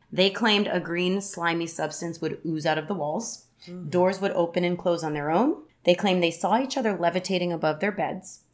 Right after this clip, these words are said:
Speaker 1: They heard sounds of phantom music like a marching band. They saw a demonic pig. And I read that George claimed to see his wife's face age right in front of him at one point.
Speaker 2: Why the pig?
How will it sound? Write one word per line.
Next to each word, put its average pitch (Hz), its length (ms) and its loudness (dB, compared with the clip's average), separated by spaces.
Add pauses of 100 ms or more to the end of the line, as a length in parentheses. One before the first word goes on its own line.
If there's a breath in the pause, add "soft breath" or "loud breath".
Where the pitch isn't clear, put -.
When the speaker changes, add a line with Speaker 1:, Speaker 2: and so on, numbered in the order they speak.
(500 soft breath)
Speaker 1:
They 185 160 6
heard 175 220 2
sounds 180 400 2
of 190 100 -2
phantom 175 440 2
music 160 360 -2
like 151 120 -2
a 156 40 0
marching 151 460 -2
band. 151 420 -2 (280)
They 214 140 2
saw 208 300 6
a 180 100 2
demonic 180 640 2
pig. 202 540 2 (400 soft breath)
And 180 160 2
I 185 80 4
read 202 280 2
that 170 200 0
George 180 400 -2
claimed 190 360 -2
to 180 100 -2
see 175 160 -4
his 165 200 -4
wife's 160 520 -2 (100)
face 175 440 -2 (140)
age 156 520 -2
right 156 400 -2
in 160 120 -4
front 156 260 -6
of 147 60 -10
him 147 180 -6
at 135 160 -6
one 113 180 -8
point. - 240 -12
Speaker 2:
Why 214 180 -4
the 240 140 -6
pig? 226 680 -8